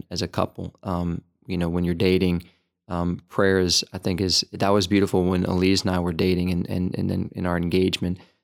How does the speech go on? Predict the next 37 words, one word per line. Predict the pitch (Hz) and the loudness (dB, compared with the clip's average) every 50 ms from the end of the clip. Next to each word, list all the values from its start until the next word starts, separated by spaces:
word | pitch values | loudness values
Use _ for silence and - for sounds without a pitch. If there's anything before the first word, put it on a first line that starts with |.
| _ _ _ | _ _ _
you | - 104 | -6 -2
know, | 95 87 87 | -2 0 2
we | 95 95 | 2 2
would, | 90 92 90 - - _ | 2 2 0 -2 -6 _
you | - 113 98 | -10 -6 -4
know, | 87 87 90 | -4 -2 -2
adoration | - 92 92 90 87 90 90 90 90 - 92 87 | 0 0 0 2 2 2 2 2 2 0 -2 -2
time | - - 90 90 90 90 | -2 -2 -2 -2 -2 -4
together, | - 92 92 92 92 92 92 92 95 95 | -4 -2 -2 -2 -2 -2 -4 -4 -6 -8
you | - - 92 | -6 -4 -4
know, | 87 87 87 90 | -2 -2 -2 -4
before | - - - - - 101 95 90 | -4 -6 -6 -4 -2 -2 -2 0
dates. | 85 98 90 90 92 - - - - - _ _ _ _ _ _ _ - | 0 0 2 2 0 -2 -2 -4 -6 -6 _ _ _ _ _ _ _ -6
Um, | 95 90 87 85 87 | -2 -2 0 2 2
we | 95 95 | 4 4
would | 92 95 90 - | 4 4 4 4
sometimes, | - 110 101 - - 104 98 95 92 - - | 2 2 2 2 2 2 2 2 2 0 0
uh, | - 107 92 92 90 95 95 - - | 0 0 -2 0 0 -2 -2 -4 -4
when | 95 92 92 92 | -4 -2 0 0
we | 92 92 | 2 2
were, | 92 90 90 90 92 - | 2 2 0 -2 -2 -4
you | - 98 | -4 -4
know, | 92 92 90 90 | -2 -2 -2 0
engaged, | - - 92 90 - 98 95 90 - | 0 0 0 2 2 2 2 4 2
I | 98 | 2
remember | 92 95 92 95 87 | 2 2 0 0 0
going | 85 98 95 92 92 92 85 | 0 2 2 2 2 2 0
to, | - - 98 90 85 - - _ _ _ _ _ _ - | 2 2 2 0 0 -2 -8 _ _ _ _ _ _ -10
to | - - 101 92 87 87 | -2 0 2 2 2 2
a, | 87 - | 0 0
um, | - 90 85 82 87 - | 0 -2 0 -2 -2 -4
a | - 98 | -4 -4
morning | 95 92 101 101 101 98 92 87 85 | -2 0 2 2 4 4 2 2 2
mass | 87 90 87 87 90 92 90 - - - - - | 0 0 0 0 -2 0 0 2 2 0 0 -2
once | 101 98 92 90 - - | -4 -2 0 0 0 0
a | 90 | 0
week, | 82 90 90 90 - - - | 0 0 0 0 -2 -6 -12